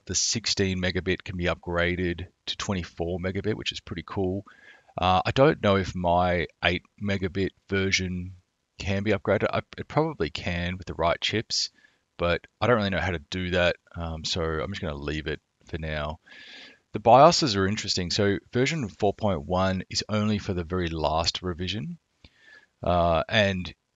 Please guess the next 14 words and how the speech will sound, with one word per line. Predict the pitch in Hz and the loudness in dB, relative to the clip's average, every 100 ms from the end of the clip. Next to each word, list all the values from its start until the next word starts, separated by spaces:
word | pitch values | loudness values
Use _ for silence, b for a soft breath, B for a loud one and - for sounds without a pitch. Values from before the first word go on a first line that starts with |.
| _ _ _ _ - | _ _ _ _ -4
at | - | 2
this | 139 | 2
point | - 160 135 | 2 4 4
in | 107 | 4
time | 113 98 | 4 4
when | 98 | 4
I | |
was | 90 85 - | 2 0 -2
making | 95 95 - | -2 -2 -2
this, | 82 78 - | -4 -2 2
I | 104 | 4
didn't | 123 87 | 4 2
realize, | 90 87 85 87 | 2 2 2 0
but, | 90 82 | 0 -2